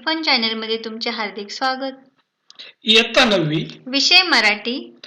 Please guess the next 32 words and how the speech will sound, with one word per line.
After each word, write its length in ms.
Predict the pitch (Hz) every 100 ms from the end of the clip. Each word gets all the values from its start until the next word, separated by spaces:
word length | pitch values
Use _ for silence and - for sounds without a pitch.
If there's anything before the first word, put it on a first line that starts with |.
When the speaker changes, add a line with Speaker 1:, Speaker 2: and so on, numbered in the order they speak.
| - - - -
Speaker 2:
प्रकरण 400 | 226 262 247 254
नंबर 240 | 247 240
पंधरावे, 420 | 240 233 240 233 247
प्रकरणाचं 640 | 240 220 233 226 233 233 226
नाव 160 | 220
आहे 280 | 226 220 226 208 214 -
Speaker 1:
निरोप. 460 | 254 254 254 285 - - - - - -
Speaker 2:
निरोप 440 | 202 226 262 302
या 140 | 262 262 269
कवितेच्या 520 | 214 214 214 208 202
खाली 380 | 185 196 170 175 - - - _ _
पा 120 | 196 190
नंबर 480 | 196 208 220 220 233 - -
चौसष्ट 560 | 202 196 156 208 - 226
वर 240 | 196 170 160 - - _ -
जो 200 | 156 190
काही 200 | 196 202
स्वाध्याय 420 | 196 185 170 214
आलेला 280 | 220 220 208
आहे, 300 | 185 165 202
त्या 200 | 214 208
स्वाध्यायाच्या 520 | 202 190 190 190 190 202
खाली 180 | 180 190
जो 320 | 156 156 196
काही 200 | 196 190 165
उपक्रम 520 | 160 - 233 254 240
आलेला 300 | 208 180 175
आहे, 300 | 165 151 175 - - - - - -
तर 180 | 226 233 -
त्यामध्ये 520 | 226 240 269 254 247 247
विचारलेल्या 680 | 208 202 208 208 214 214 214
सर्व 320 | 214 196 196